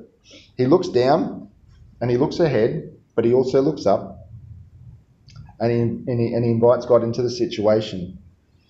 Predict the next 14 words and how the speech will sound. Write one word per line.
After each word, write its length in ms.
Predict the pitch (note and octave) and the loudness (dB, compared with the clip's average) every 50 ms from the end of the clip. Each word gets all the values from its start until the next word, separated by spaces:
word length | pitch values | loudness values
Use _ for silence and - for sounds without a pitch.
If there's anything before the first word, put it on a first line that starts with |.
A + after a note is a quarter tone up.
| _ - - - - - _ _ | _ -20 -20 -20 -20 -20 _ _
And 180 | C#3 C3+ C3+ B2 | 0 0 0 0
so 600 | - - C#3 C3 C3 B2+ B2 - - - - - - _ - - _ | 4 6 8 8 8 8 6 2 -2 -8 -12 -16 -20 _ -20 -10 _
then 420 | C#3 B2 C3 D#3 E3+ D#3 C3+ C3+ | 0 4 6 6 6 6 4 4
what 140 | B2+ B2 B2 | 4 2 2
we 80 | - B2 | 2 0
see 260 | A#2 - D3 C#3+ C#3 | 0 2 4 6 8
is 200 | C3 B2 A2 - | 6 6 6 4
David, 760 | - C#3 C3+ D3+ D#3 A#2+ G#2+ G#2+ - - - F#2+ - - - - - - - | 6 8 8 8 8 6 2 0 -2 -4 -8 -10 -14 -18 -20 -20 -20 -6 0
uh, 260 | A2+ A#2+ A#2 A#2 A#2+ B2 | 2 4 4 4 2 -2
in 120 | C#3 B2 | -2 2
verse 260 | B2 C3+ C3+ C3+ C3 | 4 4 4 2 2
forty-eight, 1000 | - C#3 B2+ A#2 A2+ A2+ A2+ - - - - _ - A#2+ A#2+ B2+ - - - - | 2 2 2 4 2 0 -2 -8 -12 -18 -8 _ 2 2 4 2 2 -2 -6 0
sorry, 200 | - B2 A#2 A#2+ | 4 4 4 6
Goliath 680 | A#2 B2 A#2+ A#2+ C3+ D3 C3+ G#2+ B2+ C#3+ G#2 - - | 6 6 6 8 8 8 8 6 6 2 0 -6 -12